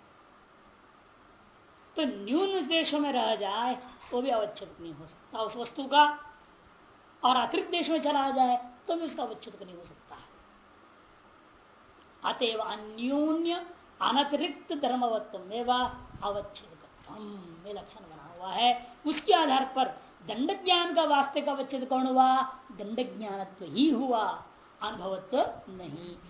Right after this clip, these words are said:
और हमने क्या कहा है? कारण कोटि में अनुभवत्व अवच्छिन्न होना चाहिए कह दिया, और दंड ज्ञान कैसा है? केवल अनुभवत्व अवच्छिन्न नहीं है, वास्तव उसका अवच्छेद का अनुभवत्व ही नहीं है, उसका अवच्छेद तो दंड ज्ञानत्व है।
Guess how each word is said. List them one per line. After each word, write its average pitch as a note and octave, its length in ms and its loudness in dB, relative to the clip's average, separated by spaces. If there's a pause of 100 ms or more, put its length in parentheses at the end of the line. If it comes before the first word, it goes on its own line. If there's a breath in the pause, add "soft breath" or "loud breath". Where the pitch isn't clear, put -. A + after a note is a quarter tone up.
(120)
और A3+ 120 0
हमने A#3+ 260 -2
क्या D4+ 220 4
कहा D#4 160 6
है? D4 200 6 (520)
कारण B3+ 260 2
कोटि B3+ 240 0
में A#3 220 -6 (240)
अनुभवत्व A#3 580 0
अवच्छिन्न D#4+ 360 2
होना C#4+ 260 2
चाहिए B3 360 0
कह A#3 220 -2
दिया, G#3 300 -4 (260 loud breath)
और G#3 140 -2
दंड A3 300 -6
ज्ञान C4+ 200 0
कैसा D4 240 4
है? D#4 240 8 (300)
केवल D4 180 6
अनुभवत्व A#3 420 -4
अवच्छिन्न G3 300 -8
नहीं F3+ 180 -10
है, B3+ 180 0 (260)
वास्तव A#3+ 300 -4
उसका B3 200 -8
अवच्छेद A#3 340 -6
का A3+ 80 -8
अनुभवत्व F3+ 420 -8
ही B3+ 180 0
नहीं A3 260 -4
है, G3+ 220 -12 (240)
उसका A#3+ 220 -4
अवच्छेद G#3 280 -8 (180)
तो D4 200 4 (340)
दंड F3 280 -10 (100)
ज्ञानत्व F#3+ 540 -12
है। - 80 -20